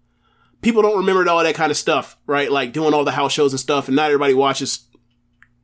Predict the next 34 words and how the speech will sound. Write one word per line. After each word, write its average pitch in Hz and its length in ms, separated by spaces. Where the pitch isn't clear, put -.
Stardom 165 400
house 156 180
shows 151 340
and 131 120
sees, 147 360
you 156 100
know, 139 100
someone, 139 360
or 123 200
watching 170 300
the 147 60
Grand 160 240
Prix 156 160
back 147 180
before - 180
the 147 60
Grand 147 220
Prix 147 100
was, 143 80
like, 139 100
a - 40
big 127 240
deal 139 160
to 123 60
see 131 200
someone, 120 340
like, 110 340
you 151 100
know, 113 140
average 131 240
four 143 180
stars 120 320
in 120 140
a, 117 100